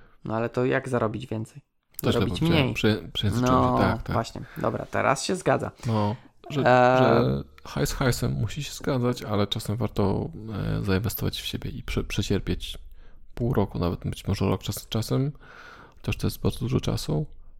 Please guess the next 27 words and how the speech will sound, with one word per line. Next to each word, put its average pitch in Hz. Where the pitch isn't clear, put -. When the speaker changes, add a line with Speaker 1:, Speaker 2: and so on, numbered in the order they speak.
Speaker 2:
e, 107
ale, 110
mm, 127
to -
procentuje 95
w, -
e, 107
w -
inny 87
sposób. 123
Speaker 1:
Przyszłość. -
Speaker 2:
Tak. -
Speaker 1:
Em, 127
okej, 123
to -
jeśli 139
chodzi 160
o 143
mnie, 127
to 131
tak 123
jakby, 123
no, -
też -
uważam, 120
że, 120
mm, -